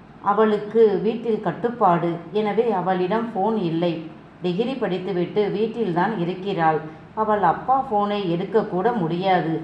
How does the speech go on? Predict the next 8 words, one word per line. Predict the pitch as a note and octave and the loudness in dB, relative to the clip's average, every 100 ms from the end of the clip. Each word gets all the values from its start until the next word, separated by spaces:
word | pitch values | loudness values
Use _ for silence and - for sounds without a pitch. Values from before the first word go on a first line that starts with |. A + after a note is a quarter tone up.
| - - - | -8 -16 -6
அம்மாவிடம் | C#3+ F3+ B3 A3+ G3 A3+ A3+ | -2 2 4 4 4 2 0
பட்டன் | E3 - A#3 B3 - | -2 0 -2 -2 -2
போன். | F#3+ F#3 F3+ - - - - - - - - - - - - - - - - - - - - - - - | 0 0 -2 -6 -16 -20 -20 -20 -20 -20 -20 -20 -20 -20 -20 -20 -20 -20 -20 -20 -20 -20 -20 -20 -20 -6
பெரும்பாலும் | A3+ A3+ C4 A3 G3 A3 A3+ E3+ - - | 4 4 4 4 6 6 4 2 -6 -4
அத்தை | F#3 - B3 A3+ E3+ | -2 -2 2 2 2
காதில் | F#3+ F#3 G#3 A#3+ G#3 | 2 4 4 0 -2
வைத்தால் | F3+ F#3 F#3 A3 A3+ D#3+ - - - - - - - - - - | -2 -4 0 2 2 0 -6 -12 -20 -20 -20 -20 -20 -20 -20 -6
அம்மா, | F#3 G3 A3 A3+ G#3 | -2 0 2 4 2